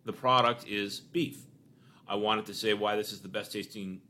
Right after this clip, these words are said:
yak you've ever had if it's yak, and the same thing for lamb. So I already have a meta field for meat type that I use in the filters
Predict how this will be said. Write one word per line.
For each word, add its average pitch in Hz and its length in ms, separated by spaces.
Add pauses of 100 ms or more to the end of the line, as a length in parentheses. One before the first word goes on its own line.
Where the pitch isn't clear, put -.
yak 160 460
you've 104 160
ever 98 200
had 90 320
if 101 80
it's 95 120
yak, 95 420
and 87 140
the 95 40
same 85 200
thing 82 200
for 82 120
lamb. 101 360 (640)
So 110 500
I - 140
already 165 380
have 127 420
a 107 80
meta 107 400
field 92 440
for 98 120
meat 120 340
type 87 240
that 98 140
I 98 40
use 123 580
in 92 120
the 90 80
filters - 580